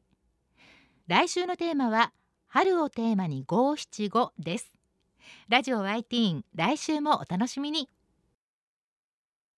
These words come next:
週刊ニュースラジオ、読みラジ、お別れの時間です。今日は就職活動のお話でした。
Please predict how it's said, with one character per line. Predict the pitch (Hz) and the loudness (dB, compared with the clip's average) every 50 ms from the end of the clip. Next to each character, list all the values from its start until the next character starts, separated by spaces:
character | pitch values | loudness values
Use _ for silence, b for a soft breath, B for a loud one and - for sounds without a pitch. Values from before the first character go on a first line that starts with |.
| _ _ _ _ _ _ _ _ _ _ | _ _ _ _ _ _ _ _ _ _
週 | - - 285 330 339 | -4 0 2 2 2
刊 | 349 349 349 339 | 2 0 0 0
ニ | 330 330 | -2 -4
ュ | |
ー | 330 311 | -4 -2
ス | - 320 | -2 -2
ラ | 311 302 294 | 0 0 -2
ジ | - 226 226 | 0 0 2
オ、 | 220 | 2
読 | - - 147 151 | 2 2 2 2
み | 175 214 254 | 2 2 2
ラ | 262 254 | 2 0
ジ、 | 233 - 226 208 - - - _ _ _ | 0 0 -2 -2 -2 -6 -20 _ _ _
お | - 190 | 4 6
別 | 202 220 - 247 | 6 6 6 4
れ | 226 226 | 2 4
の | 220 226 | 4 2
時 | 196 - | 2 2
間 | - 202 202 190 | 0 2 2 2
で | 185 208 | 4 2
す。 | 247 - - - B B B B B B B B B B - | 0 0 -4 -14 B B B B B B B B B B 2
今 | 302 320 294 | 2 4 4
日 | 254 | 4
は | 226 175 | 4 2
就 | 151 - - 233 285 | 2 2 2 0 2
職 | 285 - 349 - | 2 2 0 0
活 | - 359 359 - 349 | 0 -2 -2 0 0
動 | - 285 262 | 0 2 2
の | 220 196 | 2 2
お | 185 | 2
話 | 170 170 180 175 180 - 180 | 2 0 -2 -4 -4 -4 -6
で | 180 196 | -6 -6
し | - | -2
た。 | - 175 170 - | 2 4 4 4